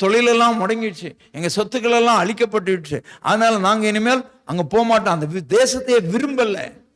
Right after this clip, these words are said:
இப்ப என்ன சொல்லுகிறாரு? "உன் மக்கள்ன்னா யாரு? எருசலேமே, உன் மக்கள் இப்பொழுது எங்க இருக்கிறாங்க?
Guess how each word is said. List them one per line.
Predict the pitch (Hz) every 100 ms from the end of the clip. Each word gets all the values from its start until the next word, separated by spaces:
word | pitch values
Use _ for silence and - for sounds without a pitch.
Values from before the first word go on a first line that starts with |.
| _ _ _ _
இப்ப | 131 131 151
என்ன | 190 240
சொல்லுகிறாரு? | 190 180 165 156 151 104 _ -
"உன் | 147 185 175
மக்கள்ன்னா | 180 180 233 226 214 202 196 185
யாரு? | 190 190 143 - - _ _ _ _ _ _ _ -
எருசலேமே, | 175 196 233 214 175 175 233 220 - - -
உன் | 170
மக்கள் | 180 202 202 254
இப்பொழுது | 240 233 220
எங்க | 214 240
இருக்கிறாங்க? | 247 220 208 175